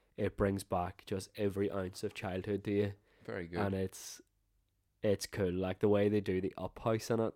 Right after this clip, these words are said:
Speaker 2: Mm-hmm.
Speaker 1: I'm not gonna spoil it for anyone that hasn't do-, seen it. It's fucking, it's just breathtaking. Like, you're just sitting there going, "What the fuck?"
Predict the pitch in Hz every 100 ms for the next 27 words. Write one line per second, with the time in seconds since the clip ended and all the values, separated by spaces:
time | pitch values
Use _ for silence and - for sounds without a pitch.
0 | _ 101 98 98 90 90 87 - 87 87
1 | 90 98 92 90 90 87 85 82 - -
2 | - 92 87 92 - 110 - - _ -
3 | 95 92 98 92 85 - _ _ _ -
4 | 101 - 95 - 90 87 - 98 98 98
5 | 95 98 95 - 90 92 90 90 87 90
6 | _ _ _ _ - - - - 92